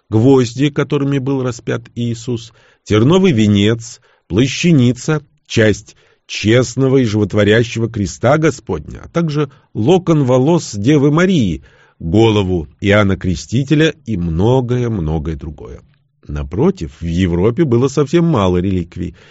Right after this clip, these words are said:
Хотя короли, города и церкви становились все богаче, у них было мало общего с Иисусом Христом и его учением.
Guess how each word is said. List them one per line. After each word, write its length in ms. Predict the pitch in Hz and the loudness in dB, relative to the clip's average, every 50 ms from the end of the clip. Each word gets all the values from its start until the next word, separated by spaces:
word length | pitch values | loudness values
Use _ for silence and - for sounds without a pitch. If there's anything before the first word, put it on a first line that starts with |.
| _ _ _ | _ _ _
Хотя 280 | - 117 117 170 175 | -6 -4 -2 -2 -2
короли, 460 | 165 - 139 120 110 104 104 127 165 165 | 0 0 2 4 4 4 4 2 0 0
города 500 | 120 110 101 98 95 90 92 131 156 143 | 0 2 2 2 2 2 2 2 2 2
и 80 | 117 | 0
церкви 460 | 90 - - 107 120 139 139 - 160 | -2 -4 -4 -2 -2 -2 -2 -4 -8
становились 480 | 151 - - 107 101 98 113 120 120 117 | -8 -6 -4 -4 -2 -2 -2 -2 -4 -6
все 180 | - 127 120 101 | -2 -2 -2 -2
богаче, 580 | 92 87 80 101 156 185 175 - - 156 - - | -2 -4 -2 0 0 0 0 -2 -6 -8 -6 -6
у 80 | 139 151 | -4 -2
них 160 | 165 175 151 | -2 0 -2
было 300 | 139 135 151 147 139 135 | 0 0 0 2 2 2
мало 380 | 123 127 135 127 123 117 117 117 117 | 0 0 0 0 0 0 -2 -2 0
общего 500 | 139 131 98 - - - - - - 64 | 0 0 0 -2 -6 -14 -16 -16 -16 -18
с 140 | - - - | -14 -10 -8
Иисусом 500 | 85 80 73 - 95 85 - 82 76 71 | -8 -8 -6 -8 -8 -8 -8 -8 -10 -10
Христом 600 | - - - - - - - 160 151 135 - - | -10 -14 -16 -16 -12 -6 -4 -2 -2 -4 -6 -6
и 80 | 143 135 | -4 -2
его 340 | 117 101 92 92 90 82 78 | 0 0 0 0 0 -2 -4
учением. 520 | 78 - - - - 50 - - - | -6 -12 -14 -18 -18 -18 -18 -20 -20